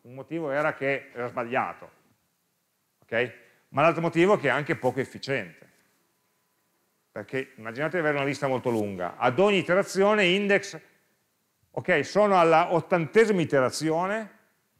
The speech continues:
allora chiedo a index, "Senti, trovami questo valore nella lista", e lui lo troverà all'ottantesima posizione, se non lo trova prima creandomi dei problemi.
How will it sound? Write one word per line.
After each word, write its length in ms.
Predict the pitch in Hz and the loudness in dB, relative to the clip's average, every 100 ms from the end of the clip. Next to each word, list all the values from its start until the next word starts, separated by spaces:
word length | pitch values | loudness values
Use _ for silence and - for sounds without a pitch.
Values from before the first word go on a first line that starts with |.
| _ | _
allora 320 | 143 180 180 | 0 2 2
chiedo 300 | - 202 190 | 4 4 4
a 40 | 185 | 4
index, 320 | 220 214 165 | 4 2 0
"Senti, 560 | - 226 156 131 127 | 0 -2 0 -2 -4
trovami 360 | - 285 311 233 | -8 -2 0 0
questo 220 | 185 185 | -2 0
valore 260 | 175 175 160 | 2 4 2
nella 220 | 151 139 | 2 2
lista", 440 | 135 110 - 98 - | 2 -2 -8 -12 -8
e 100 | 160 | -4
lui 160 | 214 | -2
lo 100 | 247 | -2
troverà 380 | 175 151 135 160 | -2 0 0 0
all'ottantesima 920 | 190 160 - 151 131 - 156 170 165 | 0 -2 -2 -4 -4 -4 -4 -2 -4
posizione, 720 | - 107 90 - 139 151 95 85 _ _ _ _ _ _ _ _ _ _ | -6 -14 -16 -6 -4 -4 -6 -16 _ _ _ _ _ _ _ _ _ _
se 180 | - 131 | -6 -2
non 140 | 139 | 2
lo 80 | 143 | 2
trova 260 | 131 139 139 | 2 2 2
prima 380 | 147 147 143 135 | 2 2 2 0
creandomi 340 | 123 120 117 | 0 0 -2
dei 120 | 113 | -2
problemi. 540 | 110 101 95 85 90 | -4 -6 -8 -10 -14